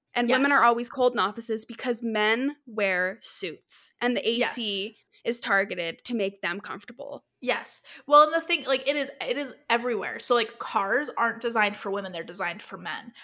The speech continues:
Speaker 2: So all of the safety features in cars are designed around,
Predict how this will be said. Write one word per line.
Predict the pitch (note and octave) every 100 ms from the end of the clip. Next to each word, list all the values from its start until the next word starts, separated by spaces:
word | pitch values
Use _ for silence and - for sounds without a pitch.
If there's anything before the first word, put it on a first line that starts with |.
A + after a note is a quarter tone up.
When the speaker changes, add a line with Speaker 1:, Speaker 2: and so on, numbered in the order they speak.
| -
Speaker 2:
So | - A3+
all | G#3+ B3
of | C4
the | C4+
safety | - C4 B3+ B3
features | A3+ A3+ G#3+ -
in | G#3+
cars | G#3 - A3+ F#3+ E3+ D#3+ - - _ _ _ _ -
are | A3 G3 G3 F#3+ G#3 - _ _
designed | A#3 A3 G3 F#3+ F3+
around, | G3+ F#3+ F#3+